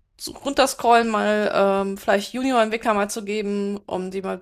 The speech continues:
äh, äh, um ein bisschen mal, bisschen mal reinschauen, auf, ähm, was da einen auf so, auf einen so zukommt. Nett gemacht. Ähm, aber ja, aber das ist jetzt so, ja,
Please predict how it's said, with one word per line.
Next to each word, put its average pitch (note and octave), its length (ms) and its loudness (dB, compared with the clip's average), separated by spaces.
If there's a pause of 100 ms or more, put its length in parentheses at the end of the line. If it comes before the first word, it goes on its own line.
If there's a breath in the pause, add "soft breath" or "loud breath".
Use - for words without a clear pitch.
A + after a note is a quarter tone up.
äh, F#3+ 1160 -6
äh, F#3+ 40 0
um F#3 220 -2
ein F3+ 160 -6
bisschen G3+ 380 -4
mal, F#3+ 400 -2 (180 soft breath)
bisschen - 160 -10
mal G3+ 60 -2
reinschauen, G#3+ 420 0
auf, F#3+ 200 -8 (100)
ähm, G3 600 -2 (640)
was - 300 0
da B3+ 80 0
einen G#3+ 220 0
auf G#3 140 -6
so, - 120 -10
auf F3 240 -8
einen F3+ 200 -4
so F3 100 -14
zukommt. E3 520 -14
Nett A3+ 180 -4
gemacht. A3+ 420 -6 (1200)
Ähm, F3+ 540 -4
aber E3+ 80 -4
ja, F#3 140 2
aber F3+ 180 4
das F#3 140 -2
ist G3+ 120 -6
jetzt - 180 -4
so, F3 240 -4 (180)
ja, - 80 -14